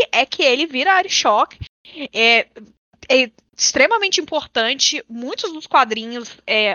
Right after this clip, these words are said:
anteriores, onde tem o Alistair e tudo mais, a Isabella e o, o próprio Varric, eles encontram o Stan, então eu acho bastante interessante. Então, eu acho, e-, eu gostaria muito de vê-lo.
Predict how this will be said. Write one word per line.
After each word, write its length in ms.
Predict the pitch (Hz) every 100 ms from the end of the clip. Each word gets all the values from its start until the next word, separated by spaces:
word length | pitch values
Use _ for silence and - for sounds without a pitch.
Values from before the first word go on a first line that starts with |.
| 240
anteriores, 800 | 226 269 196 208 214 285 233 -
onde 240 | 208 208
tem 280 | - 202 208
o 80 | 208
Alistair 500 | 202 208 - 190 - 214 233 240 214 196
e 80 |
tudo 260 | 185 202 208
mais, 400 | 202 208 262 - - - -
a 80 | 202
Isabella 580 | 202 202 214 240 277 233
e 40 |
o, 60 | 208 -
o 60 |
próprio 340 | - 240 302 240
Varric, 600 | 202 226 294 - - 247
eles 240 | 214 220 214
encontram 460 | 339 - 269 -
o 20 | 302
Stan, 400 | - 214 214 262 - - 254 226
então 340 | 220 254 254
eu 60 | 277
acho 280 | 269 - 277
bastante 480 | 330 - 269 302 370
interessante. 800 | 320 339 381 - 262 247 - 185 _ _ - - 240 208
Então, 300 | 214 202 233
eu 20 | 247
acho, 260 | 269 294 -
e-, 160 | 254 -
eu 200 | 262 320
gostaria 460 | 370 392 381 320 294
muito 300 | 277 339 262
de 100 | 311
vê-lo. 420 | 240 202 175